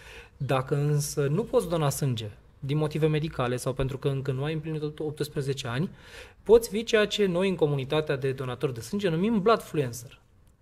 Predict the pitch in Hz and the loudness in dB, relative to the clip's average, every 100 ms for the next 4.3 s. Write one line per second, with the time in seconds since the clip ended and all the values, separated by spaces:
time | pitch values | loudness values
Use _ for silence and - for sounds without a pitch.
0 | - - - 165 180 196 190 156 147 135 | -20 -12 -4 -2 0 2 0 0 -6 -6
1 | 131 127 160 170 113 104 - 160 - - | -4 0 4 2 2 -12 -10 -10 -10 -20
2 | - - - 196 208 - - 175 180 - | -20 -20 -4 -4 -4 -16 -10 -10 -8 0
3 | 190 196 190 190 151 151 139 147 147 139 | 2 2 2 0 0 -2 -4 -4 -2 0
4 | 135 131 123 | -2 -4 -8